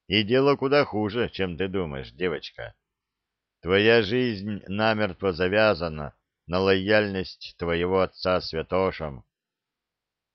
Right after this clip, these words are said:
"Папа предал?" распахнулись глаза Кары.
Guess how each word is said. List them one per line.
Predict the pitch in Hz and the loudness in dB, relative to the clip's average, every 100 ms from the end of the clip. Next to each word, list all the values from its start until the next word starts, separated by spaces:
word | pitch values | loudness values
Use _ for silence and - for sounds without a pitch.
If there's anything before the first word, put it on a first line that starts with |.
| _ _ _ - | _ _ _ -2
"Папа | 80 98 - 85 - | -2 0 -2 -6 -6
предал?" | 85 76 104 143 208 196 170 107 - _ _ _ _ _ _ _ _ | -10 -4 -2 -2 0 0 0 -4 -12 _ _ _ _ _ _ _ _
распахнулись | 87 90 - 87 98 104 95 76 | -4 -2 -2 -2 -2 0 -2 -4
глаза | 78 90 85 85 | -2 -2 0 -2
Кары. | - 90 78 67 60 | 0 2 2 -2 -12